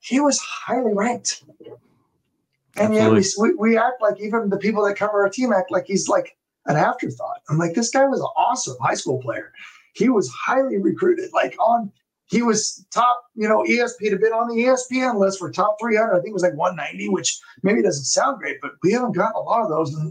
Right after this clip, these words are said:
Speaker 1: lately. Um, and so, like, and he was ranked really high in California.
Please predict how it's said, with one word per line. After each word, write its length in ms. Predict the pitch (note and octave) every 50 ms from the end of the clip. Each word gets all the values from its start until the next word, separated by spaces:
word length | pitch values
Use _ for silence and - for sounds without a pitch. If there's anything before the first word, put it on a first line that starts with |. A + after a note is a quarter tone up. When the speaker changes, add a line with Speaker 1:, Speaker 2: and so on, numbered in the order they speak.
| - -
Speaker 1:
lately. 440 | E3+ F#3 F#3 C3+ D3+ F3+ F#3+ F#3+ _ - - - - - - - -
Um, 260 | G#3 G#3 F#3+ F3+ F3 _ -
and 140 | G3 G3 F#3+
so, 280 | - - A3+ A#3 A3+ G3+
like, 340 | F#3+ G3+ G3+ G3 F#3+ - _ -
and 160 | F#3 F#3 F3+
he 100 | F#3 G3+
was 340 | G#3+ G3+ F#3 - - - -
ranked 260 | E3+ F#3 G#3 - - C#3
really 260 | D#3 A3 D#4 D#4+ -
high 340 | C#3+ C3 A#2+ A#2 - - _ _ -
in 100 | D3 C3+
California. 600 | - - - - - - - - A2+ C3+ B2 -